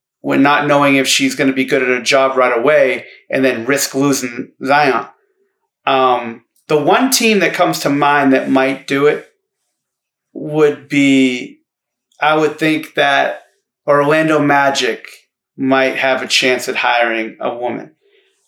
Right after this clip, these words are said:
Um, they're a young team. There's not a lot of, there's not a lot of, like, expectation on playoffs and things like that. So you could, you could develop a coach.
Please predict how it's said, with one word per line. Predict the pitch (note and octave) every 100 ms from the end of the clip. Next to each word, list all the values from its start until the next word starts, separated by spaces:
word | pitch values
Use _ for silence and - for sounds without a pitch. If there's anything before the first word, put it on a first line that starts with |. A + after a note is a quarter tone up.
| -
Um, | C3+ B2+ B2 A#2 A2 _ _ _ -
they're | D3+
a | C#3
young | C3 D3 F#3
team. | - D#3 D3 D#3+ - _ _ _ _ _ _ _
There's | C3 A#2+
not | C3 C#3+ D3
a | D3
lot | C3+ C#3+ C#3
of, | C3+ A#2+ - - _ _ _ -
there's | C3+ C3
not | C#3 C#3
a | C3+
lot | C3+ C3
of, | B2 B2
like, | B2 A#2+ A2+ - - _ _ D3
expectation | D3 - C3+ - C#3 C3+ C3 C3
on | B2 A#2+ A2+ - - _
playoffs | - D3 C3 A#2+ A#2+ C3
and | A#2
things | B2 A#2+
like | A#2 A2+
that. | A#2+ A2+ - - _ -
So | D#3
you | C#3 C3+
could, | C#3+ C3 - -
you | D3 C#3
could | C#3+ C3 -
develop | - C3+ D3 D3+ -
a | A#2+
coach. | - B2+ - -